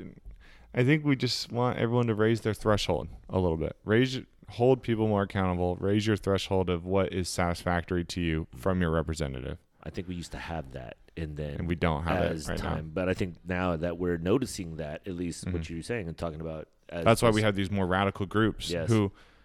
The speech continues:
Speaker 1: right now, they're radical because they're not the majority.
Speaker 2: Yes.
Speaker 1: 'Cause radicals are only the minority.
Speaker 2: Ten years, there'll be commercials
Speaker 1: As
Speaker 2: about
Speaker 1: soon
Speaker 2: people. <laughs>
Speaker 1: as the radicals are the majority,
Speaker 2: Yeah.
Speaker 1: you know, the people who are okay with everything,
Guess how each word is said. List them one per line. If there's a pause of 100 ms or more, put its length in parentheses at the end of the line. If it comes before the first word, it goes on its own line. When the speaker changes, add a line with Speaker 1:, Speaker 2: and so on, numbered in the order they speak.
(500)
Speaker 1:
right
now, (160)
they're
radical
because
they're
not
the
majority.
Speaker 2:
Yes.
Speaker 1:
'Cause
radicals
are
only
the
minority.
Speaker 2:
Ten
years,
there'll
be
commercials
Speaker 1:
As
Speaker 2:
about
Speaker 1:
soon
Speaker 2:
people.
<laughs>
Speaker 1:
as (260)
the
radicals
are
the
majority,
Speaker 2:
Yeah. (400)
Speaker 1:
you
know,
the
people
who
are
okay
with
everything,